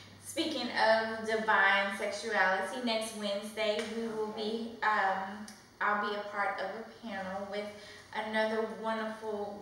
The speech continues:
Speaker 1: goddess or two
Speaker 2: Yes.
Speaker 1: goddesses.
Speaker 2: Yes.
Speaker 1: Um,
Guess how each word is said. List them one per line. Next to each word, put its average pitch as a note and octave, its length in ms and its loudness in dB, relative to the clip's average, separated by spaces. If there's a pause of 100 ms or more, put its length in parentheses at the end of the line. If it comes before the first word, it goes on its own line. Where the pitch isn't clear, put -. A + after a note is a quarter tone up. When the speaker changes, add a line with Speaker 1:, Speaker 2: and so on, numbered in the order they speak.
(120)
Speaker 1:
goddess G#3+ 680 6
or G3 280 4
two E4+ 200 4
Speaker 2:
Yes. - 480 10
Speaker 1:
goddesses. G#3 240 2
Speaker 2:
Yes. E3 260 6 (480)
Speaker 1:
Um, G#3+ 920 10